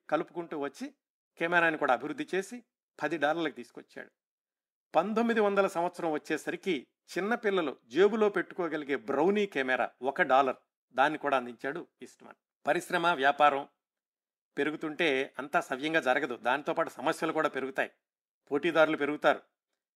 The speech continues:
అన్ని రకాల సమస్యలను ఎదుర్కొన్నాడు ఈస్ట్మన్. తన దగ్గరకు వచ్చి నాణ్యత గల ఫిలిం రూపొందించాడు రైషన్ బాక్ అనే కెమిస్ట్రీ కుర్రాడు అనుకున్నాం కదా.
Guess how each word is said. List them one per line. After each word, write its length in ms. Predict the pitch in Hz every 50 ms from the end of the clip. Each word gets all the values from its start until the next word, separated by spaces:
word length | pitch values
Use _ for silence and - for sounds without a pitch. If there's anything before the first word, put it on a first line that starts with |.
| _ _ _ -
అన్ని 260 | 139 165 180 185 190
రకాల 380 | 185 190 185 180 165 165 165 160
సమస్యలను 520 | 160 156 147 151 147 - - 143 143 147
ఎదుర్కొన్నాడు 480 | 139 139 139 - - 135 135 160 170 135
ఈస్ట్మన్. 720 | 113 127 - - _ - 127 - _ _ _ _ _ -
తన 140 | 160 160 160
దగ్గరకు 380 | 160 165 156 180 202 190 175
వచ్చి 340 | 180 170 - - - 185 175
నాణ్యత 420 | 165 151 151 170 185 185 185 185 185
గల 180 | 156 175 170
ఫిలిం 440 | 151 - 175 165 170 170 170 170 160
రూపొందించాడు 680 | 143 165 160 - - 170 165 160 156 151 160 160 147 143
రైషన్ 380 | 147 160 156 - 175 160 151
బాక్ 280 | 135 147 151 147 - 156
అనే 140 | 143 147 139
కెమిస్ట్రీ 400 | - 160 160 156 - - 175 156
కుర్రాడు 260 | - 156 156 156 151
అనుకున్నాం 380 | 147 151 - 160 156 151 147
కదా. 320 | 147 156 160 190 226 277